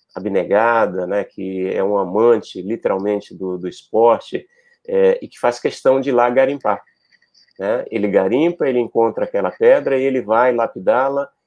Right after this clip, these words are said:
e depois ele também vai colocá-la no mercado, né?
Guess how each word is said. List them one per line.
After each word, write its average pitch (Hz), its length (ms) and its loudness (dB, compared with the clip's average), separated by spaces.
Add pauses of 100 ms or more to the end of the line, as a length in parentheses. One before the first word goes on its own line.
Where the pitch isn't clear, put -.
e - 100 -4
depois 175 400 -2
ele 185 160 2
também 180 320 0
vai 180 140 2
colocá-la 175 460 0
no 175 60 -2
mercado, 147 460 -2 (560)
né? 73 240 -4